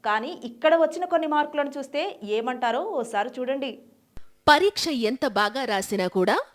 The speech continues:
Speaker 2: నూటికి నూరు మార్కులు రావడం కష్టమే. కానీ ఇప్పుడు మనం చెప్పుకోబోయే విద్యార్థిని చాలా బాగా చదివి పరీక్షలు రాసింది కావచ్చు, ఫుల్గా మార్కులు వచ్చేశాయి. అంతేకాదు,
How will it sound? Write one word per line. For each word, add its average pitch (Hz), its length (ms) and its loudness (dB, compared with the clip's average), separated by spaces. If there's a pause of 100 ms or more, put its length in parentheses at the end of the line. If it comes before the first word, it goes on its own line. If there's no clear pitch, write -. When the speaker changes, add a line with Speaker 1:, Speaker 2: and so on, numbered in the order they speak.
Speaker 2:
నూటికి 339 400 2
నూరు 262 240 4
మార్కులు 233 400 0
రావడం 190 400 0
కష్టమే. 208 500 -4 (440)
కానీ 285 320 2
ఇప్పుడు 254 240 -4
మనం 226 220 -2
చెప్పుకోబోయే 226 760 0
విద్యార్థిని 196 640 0 (300)
చాలా 330 300 4
బాగా 240 320 0
చదివి 226 380 -4
పరీక్షలు 277 580 -2
రాసింది 202 420 -2
కావచ్చు, 180 480 -2 (380)
ఫుల్గా 359 360 0
మార్కులు 277 440 0
వచ్చేశాయి. 196 540 -2 (460)
అంతేకాదు, 254 560 2